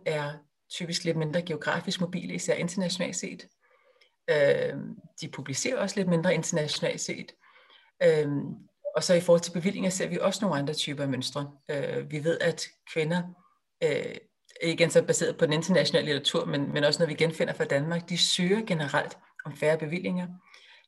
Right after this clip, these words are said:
De får lidt flere be-, bevillinger, øh, lidt færre bevillinger, og de får også mindre bevillinger samlet set. Altså for eksempel så viser, øh, Uddannelses- og Forskningsministeriet talentbarometer. Øhm, det viser, at mænd samlet set får flere bevillinger end kvinder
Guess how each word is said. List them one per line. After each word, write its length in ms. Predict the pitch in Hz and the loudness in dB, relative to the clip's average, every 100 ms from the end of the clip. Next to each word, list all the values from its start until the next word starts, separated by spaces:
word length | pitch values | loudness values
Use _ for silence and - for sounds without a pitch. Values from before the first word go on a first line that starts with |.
| - | -12
De 80 | 156 | -2
får 240 | - 226 | 0 2
lidt 180 | 226 196 | 2 0
flere 260 | 196 175 175 | 2 2 2
be-, 200 | 180 175 | -2 -12
bevillinger, 500 | 170 180 180 180 180 175 175 | -6 -4 -2 -2 -4 -4 4
øh, 180 | 170 165 | 6 6
lidt 100 | 165 | 6
færre 140 | 170 | 4
bevillinger, 360 | 165 165 170 170 | 4 -2 -2 -2
og 80 | 165 | 0
de 80 | 175 | 0
får 100 | - | 2
også 260 | 170 170 | 0 0
mindre 240 | 165 147 170 | -2 -4 -6
bevillinger 380 | 139 135 - 139 | -10 -10 -8 -10
samlet 320 | 139 - 147 | -10 -12 -14
set. 200 | - - _ _ _ _ _ - | -16 -20 _ _ _ _ _ 0
Altså 160 | 180 185 | 2 4
for 60 | |
eksempel 340 | 202 - 214 220 | 4 4 4 4
så 140 | 226 | 4
viser, 640 | 202 208 - 208 190 175 | 4 0 6 8 10 10
øh, 80 | 170 | 8
Uddannelses- 360 | 202 208 185 190 | 6 4 4 2
og 60 | |
Forskningsministeriet 720 | 190 185 190 220 180 - 143 | 4 4 4 2 2 4 2
talentbarometer. 800 | 156 180 175 - 196 160 - 156 147 - _ | 2 2 2 2 0 0 -2 -6 -8 -14 _
Øhm, 460 | 160 143 139 - 147 | 2 4 4 2 0
det 140 | 185 | -2
viser, 280 | 170 185 - | 0 2 4
at 160 | 175 165 | 6 6
mænd 240 | 175 196 | 6 6
samlet 360 | 190 185 165 196 | 4 2 2 2
set 240 | 180 165 | 0 -2
får 60 | 185 | -2
flere 360 | 185 170 165 | -2 0 2
bevillinger 540 | 185 180 165 165 170 170 | 0 -2 -4 -2 0 0
end 160 | 165 | 0
kvinder 340 | 165 156 156 | -4 -4 -4